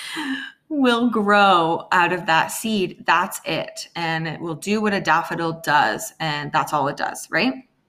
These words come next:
But for humans, it's so much more complicated. There are way less rules. Yes, okay, we're given a body and a mind,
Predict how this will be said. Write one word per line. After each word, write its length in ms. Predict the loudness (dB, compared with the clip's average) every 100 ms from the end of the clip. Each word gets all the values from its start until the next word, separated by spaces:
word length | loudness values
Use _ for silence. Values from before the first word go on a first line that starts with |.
| _ _ _ _ -18 -18 -20 -20 -20 -20 _ _
But 140 | -4 -4
for 120 | -6
humans, 600 | -6 -2 0 0 -2 -2
it's 240 | -4 -4 -4
so 300 | -2 2 2
much 220 | 2 2
more 200 | 0 0
complicated. 880 | 0 -2 -2 -2 -2 0 2 0 -6 -14 -10
There 180 | 0 2
are 260 | 2 2
way 300 | 2 4 4
less 340 | 4 4 2 -2
rules. 600 | -2 0 0 -2 -6 -12 _ _ _ _ _
Yes, 460 | 0 0 0 -2 -2
okay, 280 | -2 2 2
we're 180 | 2 0
given 680 | 0 0 2 4 2 0 -10 _ -4
a 100 | 2
body 460 | 6 6 4 0 0
and 100 | 0
a 40 |
mind, 500 | 2 2 2 -4 -12